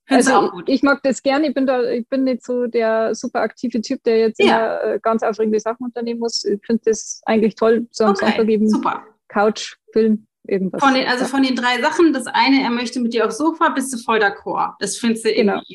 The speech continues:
Speaker 1: easy, findest du
Speaker 2: Ja.
Speaker 1: voll gut. Ähm, bezogen auf, äh, es soll zu Hause alles stimmen.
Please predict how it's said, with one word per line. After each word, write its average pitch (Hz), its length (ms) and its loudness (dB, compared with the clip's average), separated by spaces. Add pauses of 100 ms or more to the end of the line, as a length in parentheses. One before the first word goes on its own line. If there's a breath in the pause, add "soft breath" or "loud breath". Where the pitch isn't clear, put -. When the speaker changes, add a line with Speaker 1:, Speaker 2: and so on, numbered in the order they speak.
(160)
Speaker 1:
easy, 165 120 -6
findest 202 320 -4
du 196 40 0
Speaker 2:
Ja. 202 100 2
Speaker 1:
voll 185 100 -6
gut. - 300 -16 (580 loud breath)
Ähm, 226 840 2 (200)
bezogen 311 760 0
auf, 262 340 4 (280)
äh, 240 300 -2
es 233 160 -2
soll 247 220 0
zu 220 220 -2
Hause 254 340 4
alles 196 340 0
stimmen. 170 760 -4